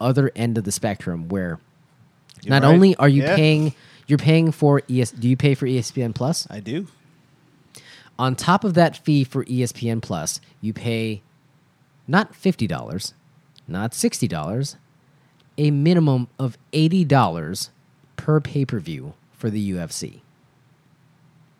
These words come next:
Speaker 1: At a minimum. Doesn't matter if you're watching, uh, the, the women's bantamweight title, or if you're watching Is-, Israel Adesanya defend or, uh, com-, uh, compete for the, the middleweight title,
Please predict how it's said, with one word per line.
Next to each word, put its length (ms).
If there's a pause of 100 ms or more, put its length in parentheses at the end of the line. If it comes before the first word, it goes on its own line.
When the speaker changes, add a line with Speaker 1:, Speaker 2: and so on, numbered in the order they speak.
(640)
Speaker 1:
At 140
a 40
minimum. 400 (260)
Doesn't 260
matter 380
if 200
you're 100
watching, 680
uh, 520 (400)
the, 260
the 80
women's 340
bantamweight 540
title, 360
or 80
if 100
you're 80
watching 480
Is-, 300 (100)
Israel 480
Adesanya 720
defend 520
or, 280
uh, 160
com-, 400
uh, 60
compete 320
for 220
the, 260
the 100
middleweight 340
title, 320